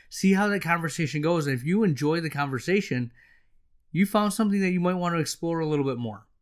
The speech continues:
Okay, I mentioned this here, but the, the very next thing is you have to have staff buy-in, right? If your staff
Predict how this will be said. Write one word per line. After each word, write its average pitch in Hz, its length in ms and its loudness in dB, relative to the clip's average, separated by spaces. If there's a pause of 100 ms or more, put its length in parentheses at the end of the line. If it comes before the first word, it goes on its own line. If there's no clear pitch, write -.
(560)
Okay, 147 260 0 (240)
I 147 100 4
mentioned 180 460 4
this 147 240 0
here, 120 300 0 (240)
but 156 280 -2
the, 147 300 -4 (100)
the 156 80 -8
very 202 300 4
next 165 300 0
thing 165 180 2
is 120 360 4 (320)
you 160 160 -2
have 165 420 0
to 165 80 -4
have 151 220 -2
staff 135 360 -2
buy-in, 113 260 -2 (720)
right? 147 260 0 (340)
If 143 180 -4
your 196 260 6
staff 143 680 -2